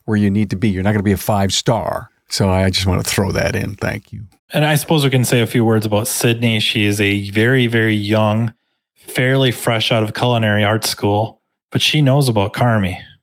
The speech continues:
Speaker 2: She knows who he is. She knows what he is. She wants to work with him.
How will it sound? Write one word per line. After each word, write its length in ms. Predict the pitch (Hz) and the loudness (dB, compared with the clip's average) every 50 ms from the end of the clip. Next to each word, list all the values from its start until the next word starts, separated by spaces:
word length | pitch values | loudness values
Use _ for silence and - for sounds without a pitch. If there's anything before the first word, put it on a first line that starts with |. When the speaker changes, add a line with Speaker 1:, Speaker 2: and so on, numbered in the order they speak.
| _ _ _ _ _ _ - | _ _ _ _ _ _ -6
Speaker 2:
She 140 | - - 123 | -4 0 2
knows 240 | 117 127 131 127 - | 2 4 4 2 4
who 140 | 139 135 131 | 4 4 4
he 140 | 120 117 | 4 4
is. 400 | 117 113 107 104 104 - - - | 4 2 2 0 -2 -4 -6 -6
She 160 | - - - 113 | -6 -4 -2 0
knows 240 | 113 113 113 110 | 2 2 0 2
what 160 | 117 113 117 113 | 2 2 2 4
he 120 | 107 104 | 4 4
is. 340 | 110 110 104 - - - - - - - | 4 2 0 -2 -4 -10 -14 -16 -18 -8
She 160 | - - - 107 | -4 0 2 2
wants 360 | 107 110 113 110 113 113 - | 2 2 2 2 0 0 0
to 80 | - 120 | 0 2
work 300 | 107 113 110 110 - - | 2 4 2 2 0 0
with 160 | 110 98 - | -2 -2 -2
him. 140 | - - | -4 -8